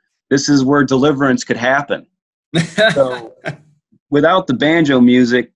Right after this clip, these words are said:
Speaker 1: Homer's like, "Hey, boy, what are you, what are you doing here?" And I'm like, "Well, I, I had a preset appointment um, Mister Pierce, um, and I'm here to see you. Um, so I'm gonna show you this dual plan,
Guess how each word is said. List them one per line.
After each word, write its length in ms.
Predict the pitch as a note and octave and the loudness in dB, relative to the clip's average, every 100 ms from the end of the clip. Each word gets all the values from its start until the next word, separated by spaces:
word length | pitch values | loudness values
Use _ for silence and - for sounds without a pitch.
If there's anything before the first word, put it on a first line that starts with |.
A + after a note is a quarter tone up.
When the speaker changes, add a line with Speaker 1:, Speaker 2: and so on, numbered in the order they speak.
| - | -4
Speaker 1:
Homer's 520 | C#3+ D3 B2+ A#2+ A2+ | 0 2 2 0 -2
like, 240 | A2 G#2 | -2 -2
"Hey, 180 | F#2+ B2+ | 0 -2
boy, 320 | A#2+ B2 C3+ C3+ | 0 2 2 2
what 180 | C#3+ | 2
are 40 | C#3+ | 0
you, 100 | C#3 | -2
what 160 | C#3 C#3+ | -2 2
are 40 | |
you 140 | C#3 B2+ | 2 2
doing 340 | D#3 F3 C3+ | 2 4 2
here?" 340 | A2+ F#2+ E2 _ _ _ _ _ | 0 -4 -8 _ _ _ _ _
And 80 | A2+ | -4
I'm 80 | A2+ | 0
like, 200 | A2 G#2+ | 0 -2
"Well, 160 | A#2+ B2 | 0 2
I, 280 | C#3 C#3 C3 - | 2 0 -4 -4
I 100 | B2 | -2
had 160 | C#3 | 0
a 160 | A#2 G2+ | 0 -2
preset 420 | - C#3 C#3 A2+ | -2 -2 0 -4
appointment 640 | - - F#3 A#2+ G#2 F#2 _ _ | -4 -4 -2 -2 -6 -8 _ _
um, 320 | G2+ F#2+ F#2+ F2+ | -6 -6 -6 -8
Mister 280 | G#2+ - G#2 | -10 -10 -12
Pierce, 580 | - B2+ D#3 - - _ _ _ _ _ G#2+ | -4 -2 -2 -6 -16 _ _ _ _ _ -6
um, 380 | G#2+ G#2 G2 G2 - | -4 -2 -4 -6 -12
and 240 | A2 G#2 | -12 -6
I'm 140 | A2 A#2 | -6 -2
here 160 | B2+ | -2
to 60 | A2 | -2
see 300 | - B3 A3 | -4 -4 0
you. 100 | A#2+ A#2 - _ _ _ _ _ _ | -2 -2 -10 _ _ _ _ _ _
Um, 220 | A#2 A#2+ B2+ | -4 -2 -2
so 140 | C#3+ | -4
I'm 100 | C3 | -4
gonna 140 | C3 A#2 | -4 -4
show 220 | - B2+ | 0 2
you 140 | B2+ | 2
this 220 | A#2+ A2+ A2 | 0 -4 -2
dual 320 | D3+ G3 A#2 | -2 0 -2
plan, 520 | - G#2 G2 F#2 | -6 -8 -6 -6